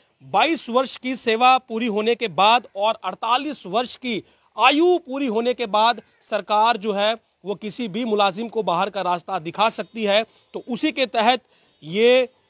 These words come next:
जो रिटायरमेंट है, प्रीमैच्योर रिटायरमेंट जो है, ये की गई है, यानी कि समय से पूर्व जो है,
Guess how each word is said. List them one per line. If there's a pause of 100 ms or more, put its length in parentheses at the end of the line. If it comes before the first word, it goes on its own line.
(160)
जो
रिटायरमेंट
है,
प्रीमैच्योर
रिटायरमेंट
जो
है,
ये
की
गई
है,
यानी
कि
समय
से
पूर्व
जो
है,